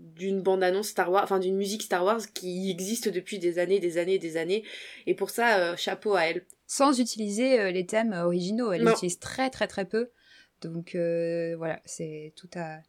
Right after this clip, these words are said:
Speaker 1: Ah,
Speaker 2: tout à
Speaker 1: on
Speaker 2: son
Speaker 1: les a
Speaker 2: honneur.
Speaker 1: entendus à quelques moments clés, euh, parfaits dont on parlera plus tard, mais
Speaker 2: Ouais.
Speaker 1: <laughs> oui.
Speaker 2: Bon, et puis le cast, bah, évidemment, Ewan McGregor, hein, qu'on, qu'on retrouve. <laughs> C'était
Speaker 1: Oui.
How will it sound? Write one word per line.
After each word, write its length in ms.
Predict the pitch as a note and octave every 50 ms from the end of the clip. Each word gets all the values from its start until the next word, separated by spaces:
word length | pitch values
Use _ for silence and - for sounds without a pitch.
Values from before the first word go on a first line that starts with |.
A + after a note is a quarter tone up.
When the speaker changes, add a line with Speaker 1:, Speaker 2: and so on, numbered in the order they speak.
| - -
Speaker 1:
Ah, 280 | - G#3 G#3+ G#3 G3+ G3
Speaker 2:
tout 60 | F3+ F3
à 40 | F3
Speaker 1:
on 40 | -
Speaker 2:
son 60 | F3+
Speaker 1:
les 60 | F#3 F3 F#3+
a 40 | G3
Speaker 2:
honneur. 20 |
Speaker 1:
entendus 240 | G3 G#3+ G#3 G3+ G#3
à 80 | G3+
quelques 240 | G3 - G#3+ G3+ G#3
moments 340 | A3 G#3 G#3 G3+ G3+ G3 G3
clés, 440 | G3 - - A3 G#3+ G#3+ G#3+ G#3 G3
euh, 60 | F3 F3
parfaits 420 | F3+ G3+ F#3+ F#3+ - - G#3+ G3+
dont 80 | F#3 F3+ -
on 40 | F#3
parlera 300 | F3 F3+ F3 F3+ F3+ F3+
plus 180 | F3+ - F#3 F3+
tard, 200 | - F#3+ G3 F3+ F3+ F#3+
mais 440 | E3+ F3 E3+ D#3 F3 E3+ - - - - _ -
Speaker 2:
Ouais. 260 | A3 G#3+ G#3 G#3 G#3
Speaker 1:
<laughs> 20 |
oui. 0 | - A3 B3 - E4+ A3+ B3 - _ _ _ _ _ - - - G4+ A4 - - - - - - - - _ _ -
Speaker 2:
Bon, 60 | F#3+
et 40 | F#3+
puis 140 | F#3+ - A3
le 120 | G#3 G#3+
cast, 440 | F#3+ - - A#3 A#3+ B3 A#3+ - - G3 F#3
bah, 160 | F3+ F#3 F#3 -
évidemment, 720 | F#3 G3 F3+ G3 G3 F3+ G3+ G3 F#3+ F#3+ F#3 F#3+ G3 G3
Ewan 340 | F#3 F3 E3+ E3+ F3 F3 F3+
McGregor, 580 | F3 F3 F3 E3+ F3 F3 F3 F3 F3+ F#3 F#3+ F3+
hein, 120 | E3+ F3+ F3
qu'on, 480 | - F3+ E3+ E3+ E3 D#3+ E3 E3+ F3 F#3+ _
qu'on 200 | - - A3 G3
retrouve. 960 | F#3+ G#3 G#3 G#3+ - - - D#4+ D#4+ E4+ E4+ F4 F4 F4 F4 F4+ F4 F4 F#4 E4+
<laughs> 60 | C#4
C'était 420 | A#3 A#3 A#3 - - - A3+ A#3+ B3 - -
Speaker 1:
Oui. 280 | G4+ A4 B4+ B4 A#4+